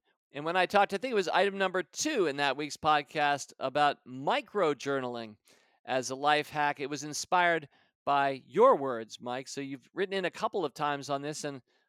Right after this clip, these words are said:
I'm gonna take this as sort of the cherry on top as we close out this month with this mailbag. Mike writes, "As someone who has journaled diary-related entries for over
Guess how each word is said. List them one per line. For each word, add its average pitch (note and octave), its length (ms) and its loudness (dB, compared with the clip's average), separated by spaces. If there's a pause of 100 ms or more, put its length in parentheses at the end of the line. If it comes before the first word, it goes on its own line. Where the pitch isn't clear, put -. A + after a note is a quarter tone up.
(140)
I'm D3 140 -10
gonna E3+ 140 -4
take G#3 260 -4
this G3 240 -2
as D#3+ 120 -4
sort F3+ 180 -4
of D#3 80 -8
the D3 260 -8
cherry G3 420 -2
on D#3+ 200 -2
top F#3 360 2
as - 160 -10
we D3 120 -8
close E3 340 -2
out D3+ 180 2
this D3 220 -8
month C#3+ 260 -4
with C3 200 -8
this C#3 200 -6
mailbag. C#3 720 -2 (880)
Mike D#3 240 -2
writes, E3+ 300 4
"As D3+ 120 -4
someone B3 440 0
who F#3+ 160 -2
has E3 180 0
journaled D3+ 720 0 (500)
diary-related D#3+ 1200 2
entries E3 540 -2
for - 280 -6
over D#3 520 0